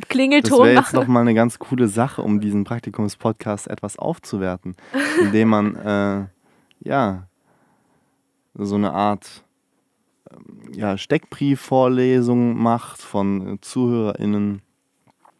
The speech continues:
Speaker 2: ähm, egal vom Lokalmagazin oder vom Praktikums-Podcast, die uns so ein bisschen, ja, über ihr Leben erzählen. Das wär doch mal ganz lustig.
Speaker 1: Falls da wirklich was draus kommt, ich würd gern davon erfahren.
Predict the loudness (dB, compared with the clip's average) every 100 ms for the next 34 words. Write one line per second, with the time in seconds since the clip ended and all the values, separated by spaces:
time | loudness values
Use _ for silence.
0 | _ -20 -20 _ _ _ _ -10 -8 -8
1 | -10 -10 -2 -2 -2 -6 -8 -6 -2 0
2 | 0 -4 -4 -8 -6 -6 -6 -10 -14 -14
3 | -14 -12 -12 -8 -10 -10 -8 -8 -8 -14
4 | -20 _ _ -20 _ _ _ -10 -6 -6
5 | -6 -6 -6 -8 -10 -10 -10 -14 -20 _
6 | _ _ _ _ _ _ _ -12 -10 -10
7 | -16 -12 -8 -6 -6 -6 -6 -8 -12 -12
8 | -10 -8 -10 -14 _ -20 -14 -12 -10 -10
9 | -10 -12 -14 -18 -18 -20 _ _ _ _
10 | _ _ _ _ _ _ _ _ _ _
11 | _ _ -4 -2 -2 -2 -2 -2 -2 -4
12 | -2 -2 -2 -2 -6 -6 -4 -12 -10 -12
13 | -8 -10 -8 -10 -10 -14 -12 -14 -10 -10
14 | -8 -10 -12